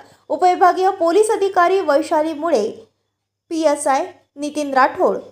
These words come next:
पोलीस उपनिरीक्षक नितीन राठोड, हेड कॉन्स्टेबल सुरेश पांडे यांच्या पथकाने तत्पर कारवाई करत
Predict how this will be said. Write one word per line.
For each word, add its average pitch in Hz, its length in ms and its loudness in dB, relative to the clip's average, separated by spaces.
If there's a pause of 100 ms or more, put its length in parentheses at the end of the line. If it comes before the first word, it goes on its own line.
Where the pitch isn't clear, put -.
(160)
पोलीस 320 340 -2
उपनिरीक्षक 370 720 0
नितीन 277 340 -6
राठोड, 262 380 2 (320)
हेड 370 240 -4
कॉन्स्टेबल 381 580 2
सुरेश 294 380 0
पांडे 277 360 0
यांच्या 247 340 0
पथकाने 311 560 -2
तत्पर 262 380 -4
कारवाई 311 440 2
करत 294 320 2